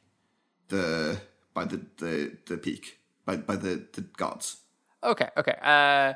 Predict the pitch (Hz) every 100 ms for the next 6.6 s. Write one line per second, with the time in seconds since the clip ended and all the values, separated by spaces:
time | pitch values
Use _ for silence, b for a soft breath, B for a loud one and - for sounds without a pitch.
0 | - 139 139 135 139 127 156 151 - 156
1 | 151 147 147 - - _ - - 160 139
2 | 139 135 131 127 123 - - 139 135 127
3 | 131 135 135 127 127 123 120 - _ _
4 | _ _ _ - 117 113 113 123 117 113
5 | 113 113 101 104 95 104 107 95 82 80
6 | 69 - - - -